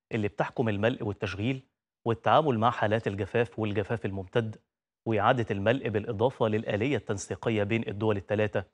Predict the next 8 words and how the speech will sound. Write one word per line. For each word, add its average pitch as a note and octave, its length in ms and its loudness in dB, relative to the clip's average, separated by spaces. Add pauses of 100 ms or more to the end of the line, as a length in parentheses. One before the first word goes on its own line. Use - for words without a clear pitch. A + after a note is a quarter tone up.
(480)
واستكمال A2+ 560 0
عرض A2+ 280 2
وجهة A2 380 2
نظر A2 300 0
كل A#2 320 -2
دولة A2 260 2
في G2 200 -6
هذه G#2+ 380 -2